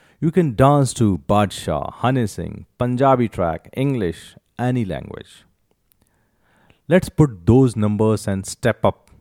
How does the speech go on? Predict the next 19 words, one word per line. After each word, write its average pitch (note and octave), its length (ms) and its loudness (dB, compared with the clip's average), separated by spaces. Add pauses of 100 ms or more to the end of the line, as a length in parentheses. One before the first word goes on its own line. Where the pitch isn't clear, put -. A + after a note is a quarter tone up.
(240)
to G2+ 140 0
the C3 100 2
beats. - 800 -6 (1500)
Here's F#3 300 0
my C3+ 120 -6
second. F#2+ 500 -8 (560)
Sports. - 920 -4 (840)
All F3+ 380 0 (100)
your A2+ 380 -4
aspirations A2 760 -6
of - 280 -10
playing C3+ 260 -4
together F#2 540 -4
with F2+ 400 -6
kids, - 560 -10 (320)
you G2+ 160 -8
can G#2+ 160 -8
fulfill F#2 500 -4
now. D#2+ 480 -10